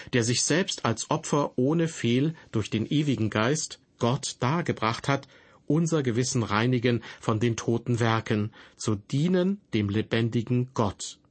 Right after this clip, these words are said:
Wenn hier von der Asche einer jungen Kuh die Rede ist,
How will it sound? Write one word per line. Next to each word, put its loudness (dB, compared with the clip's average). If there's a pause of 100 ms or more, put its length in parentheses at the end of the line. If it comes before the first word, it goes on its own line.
(1400)
Wenn 4
hier 2
von 2
der 0
Asche 0
einer 2
jungen 2
Kuh 0
die -2
Rede 0
ist, -4